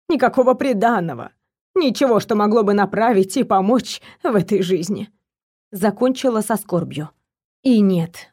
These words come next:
она совсем не о моей личной участи сожалела. «Что, совсем никакого приданого?» уточнила госпожа Пелин с полнейшим сочувствием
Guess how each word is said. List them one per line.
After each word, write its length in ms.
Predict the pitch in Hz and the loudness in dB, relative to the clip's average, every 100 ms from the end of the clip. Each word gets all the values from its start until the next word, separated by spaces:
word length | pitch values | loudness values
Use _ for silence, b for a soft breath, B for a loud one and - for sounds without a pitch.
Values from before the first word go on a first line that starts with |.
| - | -6
она 260 | 226 220 202 | 0 0 0
совсем 460 | 226 214 254 220 | -4 -2 0 2
не 100 | 208 | 2
о 80 | 196 | 2
моей 440 | 196 214 233 220 | 2 2 2 0
личной 400 | 175 170 - 175 | 0 -2 -2 -2
участи 520 | 175 165 - 165 - 180 | 0 -2 -6 -8 -4 -2
сожалела. 600 | 196 160 180 160 151 156 _ _ _ _ _ _ _ _ _ | -2 0 -2 -2 -6 -14 _ _ _ _ _ _ _ _ _
«Что, 540 | - - 247 180 175 | -16 -10 -2 0 0
совсем 720 | - 208 - - 175 170 226 | -2 -6 -6 -6 -4 -2 -2
никакого 600 | 359 381 440 - 226 196 | -4 -4 -6 -2 0 0
приданого?» 800 | 196 226 208 180 170 175 196 202 b b _ _ - | -2 -4 -2 -2 -2 -2 -4 -8 b b _ _ -4
уточнила 560 | 254 226 - 240 220 196 | 0 0 0 0 2 0
госпожа 440 | 196 226 202 208 | 0 0 2 0
Пелин 340 | 196 196 269 | 0 0 0
с 100 | 254 | -2
полнейшим 600 | - 202 226 240 208 190 185 | -2 0 0 0 -2 -2 0
сочувствием 800 | 185 175 294 - 294 320 302 | -2 -2 -6 -4 -2 -2 -2